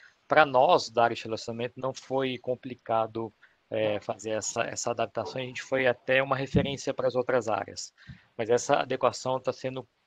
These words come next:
pra companhia como um todo, pra área de vendas, que tem, que tem dados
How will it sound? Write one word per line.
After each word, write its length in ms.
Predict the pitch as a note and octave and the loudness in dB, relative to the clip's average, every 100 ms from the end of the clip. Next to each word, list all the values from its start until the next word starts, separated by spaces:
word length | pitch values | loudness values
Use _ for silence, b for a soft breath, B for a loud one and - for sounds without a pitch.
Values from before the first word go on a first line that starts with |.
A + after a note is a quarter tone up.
| _ _ | _ _
pra 160 | - A#2+ | 0 2
companhia 400 | B2 B2 B2+ C3+ | 0 -4 -2 -2
como 260 | - C3 | -4 -4
um 60 | A#2+ | -6
todo, 540 | - A#2 B2+ C3+ E3 - b b - | -4 0 0 -2 -10 -12 b b -6
pra 160 | B2+ | 2
área 160 | B2+ C3 | 2 2
de 140 | C3 | -4
vendas, 480 | B2 C#3 C#3 C3 A#2+ | -2 -2 -2 -6 -8
que 100 | - - _ _ _ _ _ _ | -12 -14 _ _ _ _ _ _
tem, 320 | - A#2+ A#2+ - | -8 -6 -8 -12
que 120 | - | -8
tem 180 | B2+ A#2 | -8 2
dados 320 | A#2+ A#2+ | 6 6